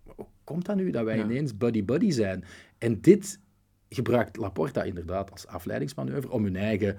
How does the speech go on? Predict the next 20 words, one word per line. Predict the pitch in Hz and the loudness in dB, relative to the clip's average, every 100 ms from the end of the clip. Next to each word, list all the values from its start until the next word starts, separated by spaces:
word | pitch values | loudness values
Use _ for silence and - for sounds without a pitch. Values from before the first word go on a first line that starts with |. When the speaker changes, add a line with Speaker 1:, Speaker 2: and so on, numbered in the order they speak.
| - - - | -8 -20 -20
Speaker 1:
ja, | - | -14
falen | - 113 127 131 | -4 6 8 8
is | 135 | 8
het | 156 | 6
niet, | 165 | 6
want | 139 | 4
het | |
is | - | 2
niet | 135 | 0
zijn | 110 | 0
persoonlijk | 101 - 113 139 | 0 -2 0 -2
falen, | - 143 117 | -2 -2 0
maar | 107 | 2
om | |
het | 107 | 0
falen | - 110 120 | 0 2 2
van | 110 101 | 2 2
Bartomeu, | 104 101 98 98 139 | 0 0 0 2 0
denk | 139 139 | 0 2
ik, | 143 | 0